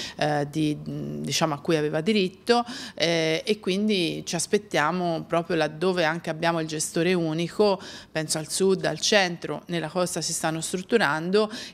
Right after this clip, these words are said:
che ci siano gli investimenti adeguati per arrivare appunto a traguardare questo obiettivo che è ambizioso ma assolutamente necessario.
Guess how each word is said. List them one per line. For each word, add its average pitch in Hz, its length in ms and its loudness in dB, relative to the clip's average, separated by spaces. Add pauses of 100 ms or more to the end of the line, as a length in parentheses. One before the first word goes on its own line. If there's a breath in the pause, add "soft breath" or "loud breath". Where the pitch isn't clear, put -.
che 180 160 -2
ci - 140 -2
siano 175 360 2
gli 170 60 2
investimenti 156 640 -2
adeguati 165 560 0
per 170 160 -4
arrivare 147 420 -2
appunto 151 400 -8
a 156 60 -2
traguardare 147 640 -4
questo 147 600 -2 (260)
obiettivo 180 520 0
che 175 140 -4
è - 20 2
ambizioso 160 560 0
ma 156 180 2 (360 loud breath)
assolutamente 185 720 0
necessario. - 720 -4